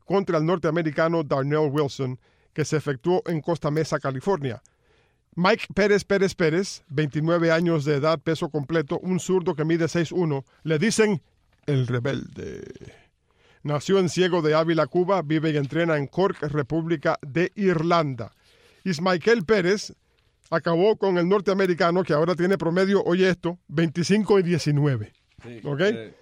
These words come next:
Speaker 2: la gente dice, "Bueno, Lacayo, nosotros damos esta noticia porque todo el mundo en Cuba tiene su problemita". A lo mejor no lo oyeron a-, ayer, pero lo oyeron.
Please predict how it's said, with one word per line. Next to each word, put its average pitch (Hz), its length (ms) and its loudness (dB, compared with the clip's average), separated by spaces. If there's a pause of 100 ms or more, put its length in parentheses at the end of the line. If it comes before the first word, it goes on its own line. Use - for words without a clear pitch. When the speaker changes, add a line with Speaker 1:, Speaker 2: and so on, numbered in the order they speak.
(160)
Speaker 2:
la 127 160 -4
gente 180 320 -2
dice, 185 240 -2
"Bueno, 175 340 0
Lacayo, 156 440 -2 (320)
nosotros 160 580 -2
damos 175 280 0
esta 160 180 -2
noticia 156 440 -4
porque 127 300 -6
todo 180 420 2
el 170 80 0
mundo 170 360 -2
en 139 60 -4
Cuba 135 400 -2 (580)
tiene 156 240 -4
su 160 180 -6
problemita". 151 480 -2
A 135 40 0
lo 127 60 -2
mejor 139 280 0
no 175 100 2
lo 175 60 2
oyeron 180 340 2
a-, 175 320 4
ayer, 170 320 2
pero 151 180 2
lo 143 140 2
oyeron. 151 300 2